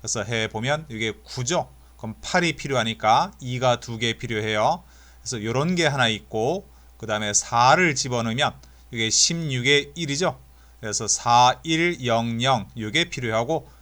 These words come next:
이제 다른 건 없어요. 이제 요걸 할 때 A, B, C, D가 삼, 이, 이, 영을 나누어 가지면 되겠죠. 그럼 이거를 주는 방법, 요거 사 팩 나누기 이 팩이죠. 그런데 A가 삼을 가졌을 때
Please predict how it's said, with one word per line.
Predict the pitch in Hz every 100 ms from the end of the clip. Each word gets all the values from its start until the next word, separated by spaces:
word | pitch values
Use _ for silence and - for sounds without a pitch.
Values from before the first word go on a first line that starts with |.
| -
이제 | 139
다른 | 131 131 127 139
건 | 180
없어요. | 117 104 - 117 107 123 190 - - - -
이제 | - 160 127 101 -
요걸 | 151 165 139
할 | 127 113
때 | - 107 151 196 - - - 123
A, | 120 123
B, | 127 196
C, | - 156
D가 | 123 117 123 87 - -
삼, | - - 170 165 170
이, | 175 175
이, | - 156 151
영을 | 123 120 151 185 160
나누어 | 113 110 123 147 151
가지면 | 135 127 127 131
되겠죠. | 120 139 - 156 - - - - -
그럼 | 131
이거를 | 113 117 123 120
주는 | - 139 143
방법, | 127 120 120 120 120 180 - - - - -
요거 | 113 107
사 | - 117 120 -
팩 | 147 147 -
나누기 | 123 123 135
이 | 143 123 127
팩이죠. | 139 127 156 151 85 - - - -
그런데 | - 175 143 131 196 - - - -
A가 | 127 143 175 151 120
삼을 | - - 202 208
가졌을 | - 131 127 - 120
때 | - 101 95